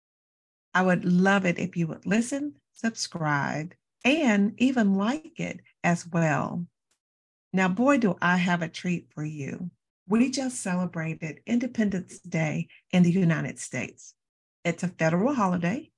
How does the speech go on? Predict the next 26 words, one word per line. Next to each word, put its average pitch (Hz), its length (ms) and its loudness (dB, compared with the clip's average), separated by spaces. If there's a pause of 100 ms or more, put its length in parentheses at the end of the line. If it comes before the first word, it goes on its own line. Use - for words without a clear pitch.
observed 170 680 2
on 160 240 -2
July 156 420 -4
fourth 160 340 -6 (440)
and 185 200 2
commemorates 233 680 0 (160)
the 175 140 2
Declaration 185 920 0
of 165 200 -4
Independence 170 760 -4 (360)
of 175 140 4
the 175 100 4
United 220 560 4
States - 440 -8 (120)
of 165 260 -2
America. 156 560 -4 (1120)
It 180 180 -2
signifies 202 640 2
the 170 140 -6
birth 160 420 -4
of 220 140 -4
our 240 120 2
nation 170 540 -2 (320)
on 170 200 2
July 170 380 0 (120)
fourth, 160 460 -4